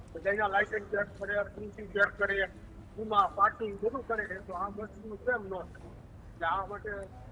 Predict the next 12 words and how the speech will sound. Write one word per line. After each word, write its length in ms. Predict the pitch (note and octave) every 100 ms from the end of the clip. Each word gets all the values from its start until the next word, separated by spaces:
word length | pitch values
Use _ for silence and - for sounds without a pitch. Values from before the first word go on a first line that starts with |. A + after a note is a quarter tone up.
| - -
સરકારનો 460 | F#3+ G#3+ F#3+ F#3+ F3+ - - -
જે 80 | A#3+
કંઈ 200 | B3 A#3
આવું 200 | A#3 G#3+
આમ 120 | G3+ -
લાગુ 200 | G3 G#3 G#3+
પડતું 260 | G#3+ - G#3+
હોય 140 | G#3
એ 60 | G3+
કરવું 420 | - G#3 B3 G3+
જરૂરી 340 | G3 A3+ F#3
છે. 140 | D3